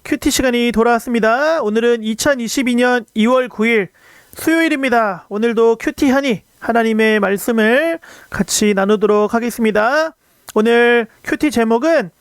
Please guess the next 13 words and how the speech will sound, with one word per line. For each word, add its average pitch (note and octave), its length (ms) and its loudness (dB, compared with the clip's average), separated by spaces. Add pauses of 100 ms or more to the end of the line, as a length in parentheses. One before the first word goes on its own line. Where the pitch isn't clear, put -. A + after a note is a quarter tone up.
(140)
하나님을 C#4 560 -2
믿고 A#3+ 680 0
두려움을 A3 720 0
이겨내요. G#3 840 -2 (340)
말씀은 G#3 920 0
여호수아 A3 440 0
십 - 260 -8
장 D#4 440 0 (320)
이십사 A#3+ 460 0
절과 C4+ 720 0
이십오 G3 520 0
절 F#3+ 260 2
말씀입니다. F3+ 720 0